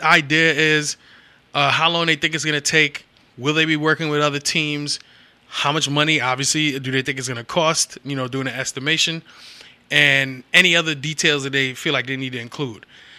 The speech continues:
Uh, how long the project is gonna take, whatever. All of that stuff is what the finance people need to know to make their decision. So once that product development person puts in a request and they hit save on that SharePoint site, on that form,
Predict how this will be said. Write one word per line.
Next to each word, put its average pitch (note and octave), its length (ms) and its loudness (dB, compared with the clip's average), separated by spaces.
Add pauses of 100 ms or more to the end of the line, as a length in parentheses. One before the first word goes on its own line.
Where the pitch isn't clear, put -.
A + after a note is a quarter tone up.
(360)
Uh, C3 180 2
how D3 160 2
long C#3+ 200 -2
the A#2 60 -10
project D3 360 2
is C3+ 60 -6
gonna C#3 120 -4
take, C#3+ 280 0
whatever. E3 260 0
All D#3+ 200 0
of G3 60 0
that F#3 140 0
stuff D#3+ 320 0
is B2 180 -6
what C#3 260 0
the B2+ 80 -8
finance D#3+ 440 0
people C#3 300 -6
need C3+ 280 -2
to C3 100 -4
know C#3+ 320 -2 (440)
to D3 120 -4
make C3 200 0
their F3+ 160 4
decision. - 460 -2 (240)
So C3+ 240 -2
once D#3+ 340 0
that G#3 320 4
product F#3 340 2
development D#3 500 -2
person B2+ 420 -4 (420)
puts F#3 240 -2
in F3+ 100 -6
a F3 40 -4
request F3 500 -2 (220)
and C3 140 -2
they D3 100 6
hit D#3+ 240 2
save G#3 460 4 (640)
on C#3+ 160 2
that C#3+ 140 4
SharePoint F#3 400 2
site, A#3 280 0 (300)
on C3+ 120 -4
that B2+ 120 0
form, G3+ 400 2